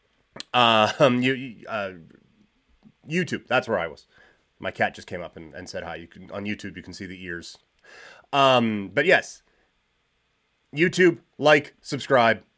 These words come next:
all that fun stuff. Uh, let's get into it with a little bit of talk around the Toronto Blue Jays. More cat, more, more cat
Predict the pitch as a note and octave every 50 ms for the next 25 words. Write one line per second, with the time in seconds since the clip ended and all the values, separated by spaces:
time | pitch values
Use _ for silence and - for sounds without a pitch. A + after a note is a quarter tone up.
0 | _ _ _ _ _ _ A#2+ B2 A#2+ A#2+ A#2 A#2 - - A2 G2+ F#2+ - G2+ F#2+
1 | F2+ - _ _ _ _ A2+ A#2 A#2 A#2 A#2 A#2 A2+ C3 E3+ F#3 - - - -
2 | - F3 F3 G#3 G#3 A3+ A3+ G3+ - F3+ F3+ F3 D#3+ F#3 F3+ F3+ G3+ E3+ F#3 F#3+
3 | F#3 F#3+ F3+ - - E3 B2+ A2 - - _ _ _ - B2+ B2+ B2 A#2+ B2 A2+
4 | - B2+ A2 G2 G2 G2+ G#2 G2+ F#2 - - - - - - - _ _ _ _
5 | _ _ _ _ _ _ _ _ _ _ _ _ _ _ _ _ _ _ _ _
6 | C3 E3 E3 E3 D#3+ D#3 - - - - _ - D3+ F3 G3 G3 G3+ G3 F#3+ -
7 | - C#3 G2 -